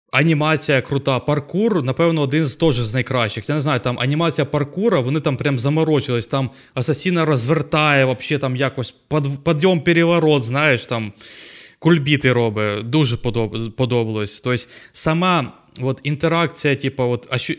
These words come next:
е, ві-, відчуття цього паркура, е, через геймпад,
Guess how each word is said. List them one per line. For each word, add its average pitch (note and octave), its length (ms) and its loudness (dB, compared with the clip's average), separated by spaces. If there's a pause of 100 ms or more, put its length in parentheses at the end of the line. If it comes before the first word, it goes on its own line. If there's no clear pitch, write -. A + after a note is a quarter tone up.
е, C3 220 0
ві-, C#3+ 180 -4
відчуття C#3+ 680 -2 (600)
цього C3+ 240 2
паркура, C#3 720 0 (600)
е, - 120 -14 (180)
через D3 500 4 (100)
геймпад, C3+ 600 0